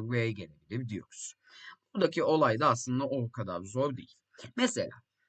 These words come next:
orantı sabitimizi biz bilmiyoruz. Ama orantı sabitimizi diyelim ki iki olsun. Bir orantı sabitimiz bu şekilde yorumlansın. Ve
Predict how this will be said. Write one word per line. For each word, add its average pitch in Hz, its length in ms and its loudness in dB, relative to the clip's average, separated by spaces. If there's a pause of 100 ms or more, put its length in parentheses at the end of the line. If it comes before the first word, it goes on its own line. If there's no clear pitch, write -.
orantı 254 400 8
sabitimizi 156 720 2
biz 131 320 -2
bilmiyoruz. - 600 -14
Ama 185 200 0
orantı 247 460 2
sabitimizi 143 840 0
diyelim 107 340 0
ki 175 220 -8
iki 127 240 -2
olsun. - 400 -6 (480)
Bir 196 140 4 (140)
orantı 165 380 6
sabitimiz 131 540 -2
bu 151 60 -4
şekilde 123 580 -4 (180)
yorumlansın. 156 840 0 (2000)
Ve 240 300 4